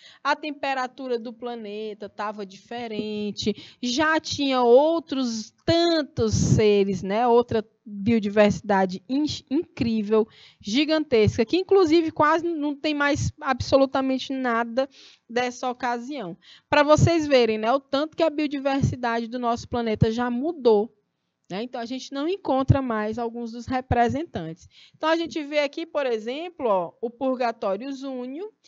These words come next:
que é esse indivíduo aqui, tá? Ele era um indivíduo arborícola, ele vivia em árvores e ele era herbívoro,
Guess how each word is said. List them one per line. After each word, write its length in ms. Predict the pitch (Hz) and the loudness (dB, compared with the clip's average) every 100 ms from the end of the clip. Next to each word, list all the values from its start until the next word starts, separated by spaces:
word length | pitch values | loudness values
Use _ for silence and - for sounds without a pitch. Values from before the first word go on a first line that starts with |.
| _ _ | _ _
que 180 | - 247 | -2 0
é 180 | 220 - | 0 0
esse 540 | 247 226 208 208 - | 2 2 0 -6 -12
indivíduo 800 | 202 190 185 180 170 170 156 180 | -12 -12 -10 -10 -10 -10 -10 -6
aqui, 560 | 277 370 - 254 269 440 _ _ _ | -8 -8 -14 -10 -10 -12 _ _ _
tá? 320 | - 170 233 - _ _ | -8 -4 -6 -8 _ _
Ele 240 | 247 262 | -2 2
era 200 | 254 240 | 2 2
um 60 | 247 | -2
indivíduo 480 | 247 233 208 185 226 | -8 -10 -12 -4 -2
arborícola, 840 | 339 320 294 233 220 285 392 392 | -2 2 4 4 0 -6 -4 2
ele 140 | 247 214 | 0 0
vivia 360 | 202 190 202 | -6 -8 -8
em 120 | 254 | -6
árvores 480 | 233 226 285 330 302 | -6 -6 -6 -8 -6
e 40 | 320 | -6
ele 140 | 320 | -4
era 200 | 269 277 | -4 -4
herbívoro, 1120 | 311 320 311 254 277 254 214 202 190 170 | -4 -8 -6 -4 -4 -4 -2 -2 -2 -4